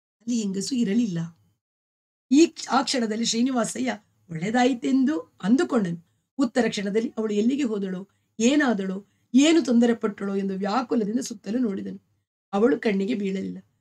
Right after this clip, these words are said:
ಕೊನೆಗೆ ಅವಳ ಜನ ಯಾರಾದರೂ ಬಂದಿರಬೇಕು, ಹೊರಟು ಹೋಗಿದ್ದಾರೆ ಎಂದು ಧೈರ್ಯ ಮಾಡಿಕೊಂಡು ಮನೆಗೆ ಹೋದನು. ಮನೆಗೆ ಹೋದ ಮೇಲೆ ಹೆಂಡತಿ ಮಕ್ಕಳು ತಾಯಿಯವರ ಸಂಗಡ ಮಾತನಾಡುತ್ತಾ ಇರುವುದರಲ್ಲಿ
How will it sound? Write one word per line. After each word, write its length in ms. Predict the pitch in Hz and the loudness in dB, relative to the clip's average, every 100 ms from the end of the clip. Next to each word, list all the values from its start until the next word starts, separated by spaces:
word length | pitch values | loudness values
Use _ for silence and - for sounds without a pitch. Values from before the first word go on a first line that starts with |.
| _ - | _ -4
ಕೊನೆಗೆ 260 | 220 226 | 2 4
ಅವಳ 180 | 214 202 | 4 0
ಜನ 200 | 190 202 | 0 0
ಯಾರಾದರೂ 460 | 208 202 196 185 254 | 0 -2 -2 -2 0
ಬಂದಿರಬೇಕು, 600 | 226 202 202 190 190 226 - _ _ | 0 0 0 -2 -4 -8 -10 _ _
ಹೊರಟು 260 | 254 254 233 | 0 0 0
ಹೋಗಿದ್ದಾರೆ 540 | 202 190 185 180 220 _ _ - | -2 -2 -6 -8 -10 _ _ 0
ಎಂದು 180 | 277 240 | 2 2
ಧೈರ್ಯ 320 | 208 226 247 | 2 4 4
ಮಾಡಿಕೊಂಡು 460 | 220 196 190 214 | 2 0 -2 -2
ಮನೆಗೆ 300 | 269 220 190 | 0 0 -2
ಹೋದನು. 600 | 254 - 208 226 185 170 _ _ _ _ _ 269 | -4 -6 0 0 0 -8 _ _ _ _ _ 0
ಮನೆಗೆ 180 | 320 | 2
ಹೋದ 220 | 311 320 311 | 4 4 4
ಮೇಲೆ 280 | 302 302 320 - _ _ | 4 2 0 -4 _ _
ಹೆಂಡತಿ 340 | 247 254 254 254 | 2 2 4 2
ಮಕ್ಕಳು 420 | 240 233 233 233 | 2 2 4 4
ತಾಯಿಯವರ 420 | 233 226 233 233 | 4 4 4 4
ಸಂಗಡ 300 | 226 226 226 | 2 -2 -2
ಮಾತನಾಡುತ್ತಾ 640 | 220 214 214 214 214 202 214 | -2 -2 -2 -4 -2 -2 0
ಇರುವುದರಲ್ಲಿ 600 | 208 202 214 320 294 | 0 2 2 2 0